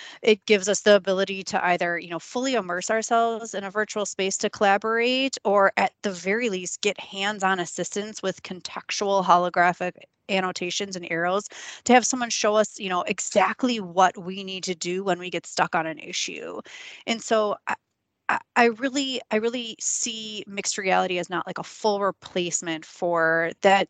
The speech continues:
super high value in-person human to human interaction. But we, we're silly to think that everyone has the luxury to travel to that expert or, you know, see that concert in person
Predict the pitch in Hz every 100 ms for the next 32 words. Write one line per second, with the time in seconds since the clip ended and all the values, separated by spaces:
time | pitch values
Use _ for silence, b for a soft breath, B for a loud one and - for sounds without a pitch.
0 | - - - 320 208 - 165 170 170 170
1 | 160 165 - 220 214 - 190 175 175 170
2 | - 196 190 185 185 - - 175 196 185
3 | 185 - 180 165 143 135 - 240 254 262
4 | 269 B B B B B _ - 233 226
5 | - 294 - - 247 247 - 294 349 262
6 | 165 - 175 180 180 - - 214 240 226
7 | 190 214 208 202 175 - - 202 185 180
8 | 180 - - 185 185 190 - - 185 196
9 | 196 185 - - 175 165 - 175 - -
10 | 165 160 165 - - 202 190 180 175 175
11 | 175 B B B B - 190 185 - 277
12 | 226 165 - 202 190 196 180 175 - 190
13 | 175 - 170 165 165